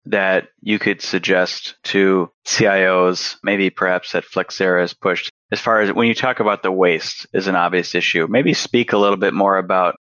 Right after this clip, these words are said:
what is the waste? Is it overallocation of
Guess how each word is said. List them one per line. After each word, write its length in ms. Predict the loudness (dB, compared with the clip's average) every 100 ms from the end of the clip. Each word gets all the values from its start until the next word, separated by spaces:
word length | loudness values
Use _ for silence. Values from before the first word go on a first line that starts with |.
| -2
what 120 | 2
is 220 | 2 0 0
the 100 | 2
waste? 360 | 2 0 -2
Is 160 | -2 2
it 180 | 0 0 -2
overallocation 1080 | 0 2 2 0 0 0 0 -2 -4 -6 -4 0
of 400 | 2 2 0